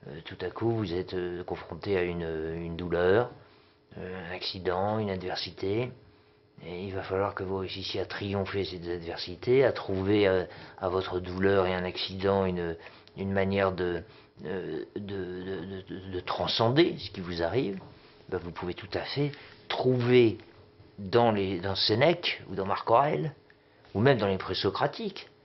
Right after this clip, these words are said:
dans, dans, dans certaines phrases d'Héraclite, sur l'idée que tout coule, tout passe, tout finira par s'effacer, vous pouvez trouver des viatiques qui sont plus, presque plus, euh, importants que les médicaments.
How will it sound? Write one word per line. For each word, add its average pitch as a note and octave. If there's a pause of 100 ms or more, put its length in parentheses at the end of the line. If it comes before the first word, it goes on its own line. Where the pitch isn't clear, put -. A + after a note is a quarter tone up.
(260)
dans, G2
dans, G2
dans F#2+
certaines G2+
phrases G#2+
d'Héraclite, A#2+
sur -
l'idée F2+
que F2
tout F2+
coule, G#2+
tout F#2 (100)
passe, F#2
tout -
finira F#2
par -
s'effacer, G2 (300)
vous G2+
pouvez G2
trouver G2+
des C#3
viatiques A2 (540)
qui G2+
sont G2
plus, -
presque -
plus, G#2+ (480)
euh, G2+ (220)
importants G#2
que A#2
les G2
médicaments. B2+